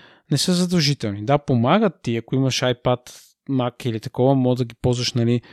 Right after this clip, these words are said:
екосистемата и да, да, да имаш, как се казва, ам,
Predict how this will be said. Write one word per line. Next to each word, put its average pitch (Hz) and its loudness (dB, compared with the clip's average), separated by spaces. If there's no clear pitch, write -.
екосистемата 135 -2
и - -2
да, 131 -4
да, 120 2
да 120 0
имаш, 120 2
как 120 -6
се - -10
казва, 110 -4
ам, 110 -10